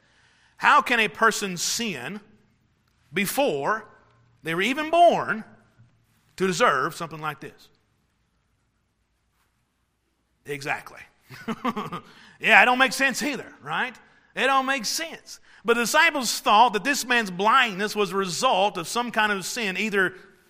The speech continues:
before he was born in his life or in his parents' life.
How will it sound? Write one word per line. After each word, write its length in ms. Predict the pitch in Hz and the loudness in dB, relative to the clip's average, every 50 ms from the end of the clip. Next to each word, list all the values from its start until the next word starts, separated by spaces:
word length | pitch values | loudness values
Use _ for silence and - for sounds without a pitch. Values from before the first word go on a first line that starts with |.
| _ _ _ _ _ _ _ _ 127 | _ _ _ _ _ _ _ _ -20
before 400 | 127 110 - - 127 139 143 143 | -20 -20 -18 -12 -10 -8 -6 -6
he 100 | 160 175 | -6 -4
was 220 | 170 175 175 160 | -4 -4 -6 -6
born 300 | 139 131 175 196 208 214 | -6 -8 -6 -2 0 0
in 100 | 208 190 | 0 0
his 180 | 202 214 196 175 | -2 -2 -4 -2
life 440 | 202 214 247 302 320 285 - - - | -2 -2 -2 -2 -4 -6 -10 -10 -6
or 240 | 214 196 196 202 202 | -4 -2 0 0 -2
in 60 | 208 | -2
his 80 | 190 | -6
parents' 440 | - - 208 214 175 151 107 - - | -16 -16 -14 -12 -12 -12 -14 -16 -16
life. 220 | 123 117 - - | -16 -16 -16 -18